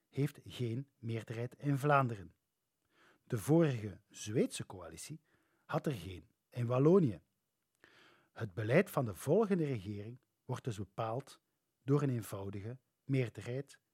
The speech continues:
zoals bij de vorige regering het geval is. Wie het institutioneel kader zelf wil veranderen, moet wel een bijzondere meerderheid hebben.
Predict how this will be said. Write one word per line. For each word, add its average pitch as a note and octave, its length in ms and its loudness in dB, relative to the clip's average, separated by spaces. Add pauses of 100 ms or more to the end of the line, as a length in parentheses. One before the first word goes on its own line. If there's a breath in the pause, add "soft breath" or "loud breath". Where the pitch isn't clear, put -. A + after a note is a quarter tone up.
(180)
zoals B2+ 320 -2
bij B2+ 140 -4
de B2 100 -4
vorige F2+ 380 -12
regering E2+ 680 -16 (200)
het - 180 -14
geval B2 360 -2
is. - 240 -20 (1700 soft breath)
Wie D#3+ 160 4
het E3 140 4
institutioneel F3 720 0
kader C3+ 460 0 (100)
zelf A#2 520 4
wil B2 160 0
veranderen, G#2+ 560 -8 (320)
moet D#3+ 320 0
wel C#3+ 460 6
een B2 160 -2
bijzondere A2+ 600 -2
meerderheid G#2 600 -8
hebben. E2 320 -12